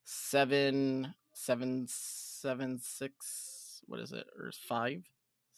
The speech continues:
I don't know. It's, it's four <laughs> broken into,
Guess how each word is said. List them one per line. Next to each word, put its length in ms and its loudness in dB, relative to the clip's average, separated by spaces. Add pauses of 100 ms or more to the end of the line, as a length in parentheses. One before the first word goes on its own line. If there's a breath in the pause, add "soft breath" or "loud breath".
(880 soft breath)
I 120 12
don't 80 12
know. 160 4 (260)
It's, 220 8 (100)
it's 220 6
four 420 10 (220)
<laughs> 260 12
broken 460 12
into, 480 10